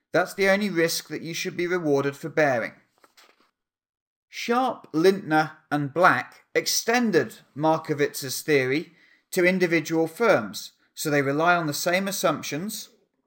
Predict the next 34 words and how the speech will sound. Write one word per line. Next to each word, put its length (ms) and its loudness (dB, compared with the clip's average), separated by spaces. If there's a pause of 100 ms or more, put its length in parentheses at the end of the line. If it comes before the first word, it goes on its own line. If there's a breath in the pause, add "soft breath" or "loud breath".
(280)
as 160 -10
Markowitz, 760 0 (840)
but 140 0
they 160 4
extend 500 2
the 60 0
model 500 2 (400)
to 80 -6
consider 480 2
individual 720 0
firms. 640 -2 (1120)
We're 160 6
not 160 2
going 140 -2
to 100 -6
work 380 6
through 220 4
the 80 -6
theoretical 640 -4
model, 440 -4 (580 soft breath)
as 160 -6
there 120 0
is 120 -2
a 80 -6
lot 160 2
of 80 -6
mathematics 640 -4
and 100 -6
it's 120 -14
not 260 -6
necessary 640 -4
for 180 -10
this 180 -10
class. 580 -6